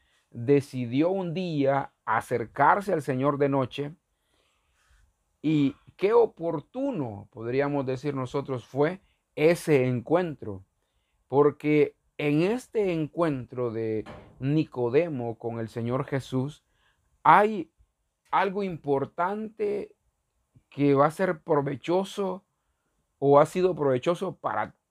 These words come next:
todas las generaciones, porque como dijimos el tema, el nacer del agua y del espíritu. Aquí se menciona lo que es el nuevo nacimiento.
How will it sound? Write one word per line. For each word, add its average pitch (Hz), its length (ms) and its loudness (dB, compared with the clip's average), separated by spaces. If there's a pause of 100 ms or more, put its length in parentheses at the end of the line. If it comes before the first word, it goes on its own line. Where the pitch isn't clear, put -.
todas 226 380 4
las 139 120 -6
generaciones, 143 1000 -4 (640)
porque 156 340 -4
como 156 440 2
dijimos 175 500 2
el 151 160 4
tema, 160 440 2 (1200)
el 123 180 2
nacer 147 340 2
del 139 160 4
agua 202 480 2 (880)
y 127 80 -6
del 113 180 -2
espíritu. 196 640 -6 (1700)
Aquí 135 260 -6
se 151 140 2
menciona 123 720 0 (640)
lo 131 200 -2
que 117 260 0
es 127 140 -6
el 110 180 -6
nuevo 117 240 -4
nacimiento. 120 800 -6